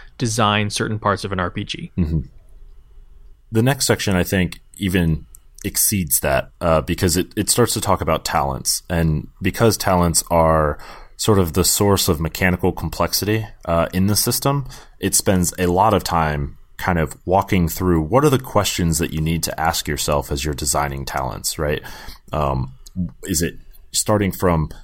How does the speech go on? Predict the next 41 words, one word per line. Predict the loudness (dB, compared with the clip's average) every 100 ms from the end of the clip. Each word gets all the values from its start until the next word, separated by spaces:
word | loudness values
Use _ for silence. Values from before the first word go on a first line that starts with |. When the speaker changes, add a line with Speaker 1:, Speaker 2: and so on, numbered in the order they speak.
| -8
Speaker 2:
mechanical | -8 -4 0 0 2
or | 2 4 4
narrative | 4 4 4 2
effects, | -2 -2 -2 -2 -2 -2
right? | -2 0 0
And | 0
then | 2 2 0
flowing | 0 4 4 4
on | 2 2
down | 2 2 2
through, | -2 -2 0 0 0 -4 -10 -18 -20 -6
um, | -2 0 -2 -4
you | -4
know, | -4
how | -4 0 2
do |
you | 2 -2 -2
activate | -4 -2 0 4 4
a |
talent? | 2 0 2 2 2 0 -4 -10 -14 -16 -10
Um, | -4 0 0 0 -2 -6 -10 -18 -18
what | -12 0 0 2
tier | 0 2 4 4
does | 4
it | 2
fit | -2 0
into, | 2 2 0 0 2 2 2 -2 -4 -16 -10 -2
right? | 0 0
Like, | -2 2
what's | 2 2
the | 0
level | 2 2 4 2
of | 2
effect | 0 -2 -2
that | -4 -4
it |
should | -4 -4
have | -4 0 2 2 0 0
based | -2 0 -2
on | -2
that? | -2 -2 -4 -6